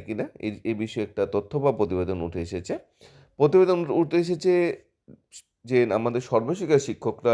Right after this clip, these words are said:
নিয়মিতকরণ হচ্ছে না, তারা নিয়মিত বেতন কোড পাচ্ছে না। এর জন্য আমলা অফিসাররা সরকারকে ভুল বুঝিয়েছে, সেই তথ্য বা নিউজটা উঠে এসেছে। নিউজ উঠে এসেছে জিআরবিটি গ্রুপ ডি চাকরি সংক্রান্ত।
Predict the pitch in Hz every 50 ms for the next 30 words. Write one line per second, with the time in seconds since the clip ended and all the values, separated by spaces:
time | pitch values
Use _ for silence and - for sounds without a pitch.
0 | 113 113 110 107 107 120 139 143 - 170 - 143 110 95 90 92 92 - 98 92
1 | 110 - 120 - 117 107 104 107 107 110 117 120 117 127 120 110 95 101 98 -
2 | - 143 147 151 151 127 - - 82 78 - 107 110 123 - - _ _ - -
3 | - _ - - 104 110 101 110 131 127 135 139 143 143 139 - - - 101 101
4 | 110 113 120 117 120 123 - 147 - 131 160 - 123 101 98 107 104 101 107 101
5 | 87 95 117 123 120 113 131 127 113 120 123 123 120 - 123 127 135 - - 107
6 | 101 - 101 101 101 - - 135 120 127 127 123 117 120 127 - - 131 123 107
7 | 127 127 127 120 117 - 117 113 - - 117 120 123 135 135 135 139 113 131 139
8 | 139 151 135 117 113 110 104 104 101 107 107 104 101 107 117 127 143 - 139 123
9 | - - 127 - 127 113 110 110 110 117